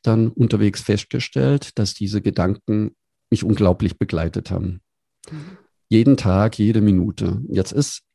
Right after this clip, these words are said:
Speaker 1: ein großer Unterschied zu unserem Alltag zu Hause. Der größte Unterschied ist der, dass unterwegs alles langsamer abläuft. Das heißt, die Tagesroutine ist Aufstehen,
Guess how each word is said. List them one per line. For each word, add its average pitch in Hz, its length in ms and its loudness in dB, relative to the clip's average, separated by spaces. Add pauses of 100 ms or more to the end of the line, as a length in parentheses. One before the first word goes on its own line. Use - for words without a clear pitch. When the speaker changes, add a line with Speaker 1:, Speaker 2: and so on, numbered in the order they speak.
(120)
Speaker 1:
ein 117 300 4
großer 117 380 2
Unterschied 104 600 2
zu - 260 -6
unserem 92 300 2
Alltag 87 600 -2
zu - 180 0
Hause. 90 400 -2 (1500)
Der 107 120 0 (260)
größte 139 460 2
Unterschied 120 580 0
ist 101 240 -2
der, 101 440 2 (400)
dass - 200 -2
unterwegs 95 540 0
alles 92 260 -2
langsamer 90 720 -2 (720)
abläuft. 92 600 -4 (580)
Das 90 140 -2
heißt, 92 280 -4
die 92 200 -4 (520)
Tagesroutine 120 960 0
ist - 400 -2 (280)
Aufstehen, 113 920 0